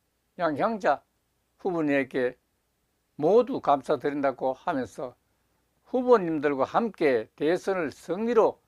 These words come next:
이끌겠다고 다짐했습니다. 또 한 후보를 향해서도 끝까지 당에나마 이번 대선에서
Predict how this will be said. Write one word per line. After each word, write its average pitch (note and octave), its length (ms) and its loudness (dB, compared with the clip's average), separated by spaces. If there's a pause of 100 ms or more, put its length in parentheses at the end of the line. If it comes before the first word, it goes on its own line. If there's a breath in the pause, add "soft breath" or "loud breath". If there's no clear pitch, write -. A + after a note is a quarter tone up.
(380)
이끌겠다고 D3+ 960 0
다짐했습니다. C#3+ 1120 -4 (960)
또 A3 120 6
한 F#3+ 260 4
후보를 F3 540 0 (560)
향해서도 C#3 600 -2 (200)
끝까지 G#3 600 4 (600)
당에나마 C3+ 600 2 (520)
이번 D#3 340 -2
대선에서 C#3+ 760 0